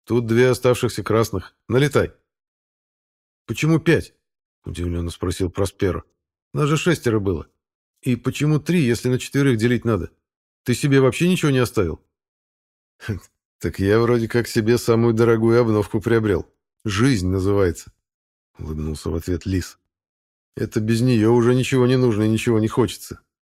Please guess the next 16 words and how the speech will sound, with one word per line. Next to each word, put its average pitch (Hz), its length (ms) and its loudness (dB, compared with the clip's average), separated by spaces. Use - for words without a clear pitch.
Не 123 140 -4
заморачивайтесь, 113 880 2
оставил 131 520 2
я 123 80 4
себе 110 260 0
немного, 95 520 -2
в - 80 -20
самый 123 320 2
раз 120 220 2
на 104 60 -2
неё, 101 260 0
родимую». 95 480 -2
«Не, 123 380 2
так 139 220 0
не 147 80 0
пойдёт», 139 400 2